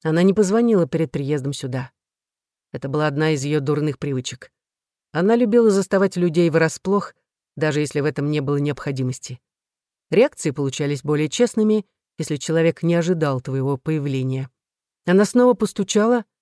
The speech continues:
и задумалась о звонке какого-то козла-адвоката, который оставил ей голосовое сообщение. Ее отец хотел ее видеть,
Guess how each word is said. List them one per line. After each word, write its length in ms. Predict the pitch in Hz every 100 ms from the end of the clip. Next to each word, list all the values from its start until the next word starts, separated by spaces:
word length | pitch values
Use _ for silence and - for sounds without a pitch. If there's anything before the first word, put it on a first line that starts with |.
| _ _ _ _ _
и 160 | 165 196
задумалась 540 | 185 208 220 233 208
о 60 | 202
звонке 380 | 185 196 - 202
какого-то 600 | 196 208 202 190 196 - _ _ _
козла-адвоката, 960 | 170 165 185 180 151 185 - 202 - 131
который 340 | 143 147 151
оставил 520 | - 151 - 160 156
ей 260 | 151 156 156
голосовое 500 | 143 151 - 147 147
сообщение. 720 | - 147 - 165 139 135 127 _ _ _ _ _ _ -
Ее 220 | 170 233
отец 340 | 240 226 240
хотел 340 | - 175 190 185
ее 220 | 156 160
видеть, 480 | 135 147 165 -